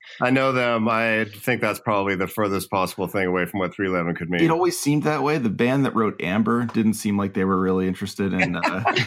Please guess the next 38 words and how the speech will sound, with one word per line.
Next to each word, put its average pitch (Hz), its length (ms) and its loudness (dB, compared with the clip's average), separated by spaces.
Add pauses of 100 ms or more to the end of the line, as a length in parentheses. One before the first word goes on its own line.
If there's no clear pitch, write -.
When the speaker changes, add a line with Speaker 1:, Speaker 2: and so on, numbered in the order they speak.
Speaker 2:
<laughs> - 280 -2
in 151 100 2
white 123 220 0
supremacy, 127 560 0
but, 107 260 0 (300)
you 233 100 4
know, 131 220 2
Speaker 1:
Totally. 92 360 0 (380)
Speaker 2:
uh, 117 200 4
but 104 140 -8
people 185 220 0
bought 147 240 0
into 180 240 2
that. 98 180 2
And, 110 80 2
like, 113 240 2
it - 400 -4
just, 143 240 0
like, 104 300 0 (920)
that 110 280 2
kind 123 200 0
of 95 120 0
rumor 95 680 2 (140)
and, 92 180 0
like, 80 260 -2
you 78 60 -4
know, 65 240 -2
when's 98 400 0
the 98 60 0
next 95 180 -2
album 104 220 0
coming 90 260 -2
out, 82 200 -4
talking 90 280 -2
on 78 120 -2
forums 90 500 -6
and - 100 -6
stuff, - 360 -6